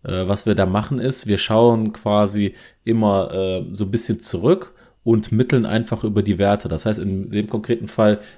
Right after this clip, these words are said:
äh, gucken wir eine Season zurück jedes Mal, während wir quasi so von links nach rechts, äh, durch den Graph laufen, also, ähm, f-, also die Spiele quasi hochzählen. Dann schauen wir immer eine Saison zurück und bilden daraus den Mittelwert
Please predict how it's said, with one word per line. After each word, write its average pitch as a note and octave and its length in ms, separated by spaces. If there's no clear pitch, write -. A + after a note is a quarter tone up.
äh, G2 160
gucken A2 320
wir G2+ 120
eine G#2 360
Season A2+ 400
zurück G#2+ 420
jedes B2+ 300
Mal, B2+ 300
während G#2+ 320
wir A2+ 140
quasi A2 320
so G#2 100
von G#2 180
links - 280
nach G#2 160
rechts, - 300
äh, F#2+ 360
durch G2+ 160
den G#2 140
Graph G#2+ 340
laufen, A#2 420
also, F#2 380
ähm, - 400
f-, - 300
also F2+ 220
die E2+ 100
Spiele G2+ 320
quasi F2+ 340
hochzählen. G#2 840
Dann F2 200
schauen A2+ 240
wir A2+ 80
immer G#2 140
eine A#2 160
Saison G#2+ 240
zurück D3+ 380
und G#2+ 100
bilden B2 220
daraus G#2 300
den G2+ 100
Mittelwert D3+ 580